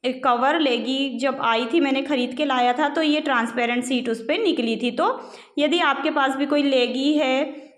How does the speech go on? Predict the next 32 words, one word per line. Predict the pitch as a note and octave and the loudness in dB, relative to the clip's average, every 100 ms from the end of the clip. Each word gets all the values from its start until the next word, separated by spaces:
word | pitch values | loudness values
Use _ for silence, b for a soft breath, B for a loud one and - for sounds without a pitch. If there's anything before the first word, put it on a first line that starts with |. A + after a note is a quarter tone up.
| _ _ _ | _ _ _
आप | - A#3 B3 | 0 0 0
ख़रीद | D4 C#4 C#4 | 0 0 0
के | D4 | 0
लाते | D#4+ C4+ B3+ C#4 | 2 2 2 2
हैं | D4+ | 4
या | D4 | 4
कोई | D4 D4+ | 2 0
कपड़े | D4+ C4 C4+ C#4 | 0 0 2 0
पे | D4 | 0
इस | C#4+ C#4 | -2 0
तरीके | C#4 B3+ C4+ | -2 -2 -2
की | C4+ | -2
जो | C#4 C#4+ | 0 0
ट्रांसपेरेंट | C#4+ A#3+ B3+ C4+ C4 C#4+ | 2 0 0 -2 0 0
शीट | C#4+ C4 C#4+ | 0 0 0
आती | B3 C4 C#4 | 0 0 0
है | |
तो | D4 D#4 | 0 2
आप | C4 C#4 | 2 0
उसको | C#4 D4+ | -2 -2
फेंका | D#4 D#4+ B3+ C4 C4 | -2 0 0 2 2
मत | B3+ B3 | 2 0
करिए, | B3+ A#3 A#3+ C#4+ F#4+ | -2 -2 -2 -2 -2
उसको | C#4 C4+ C#4+ | -2 -2 0
आप | B3+ B3+ E4+ | 0 2 2
यूज़ | C#4 C#4 C#4 | 2 0 -2
कर | C#4+ C4+ | 0 0
सकते | C#4 B3 B3 B3+ | 0 -2 -2 0
हैं। | C#4+ F4+ - B B B B B - | 2 2 -2 B B B B B 0
तो | C#4 C4+ | 2 4
ये | C4 C4 | 4 2
देखिए | B3+ B3 B3 C4+ E4+ | 2 -2 -2 0 0